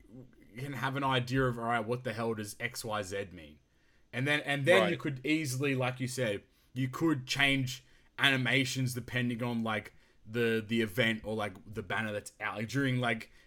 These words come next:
Speaker 1: Anniversary, you could have some, some new, like, kind of animation with Luffy or,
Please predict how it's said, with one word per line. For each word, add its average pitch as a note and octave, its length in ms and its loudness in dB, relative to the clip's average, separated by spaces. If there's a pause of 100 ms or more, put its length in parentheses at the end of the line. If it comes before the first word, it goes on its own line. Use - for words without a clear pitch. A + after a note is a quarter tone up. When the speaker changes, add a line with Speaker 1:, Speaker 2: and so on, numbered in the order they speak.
(200)
Speaker 1:
Anniversary, B2 920 4 (240)
you A#2 140 -4
could A#2+ 140 -2
have A#2 300 0
some, A2 400 -4
some A2+ 380 -2
new, A2 440 0 (500)
like, G#2+ 240 -4
kind A#2+ 200 -4
of G#2+ 80 -10
animation A2+ 600 -4
with G2+ 100 -8
Luffy G2+ 420 -12
or, F#2 80 -8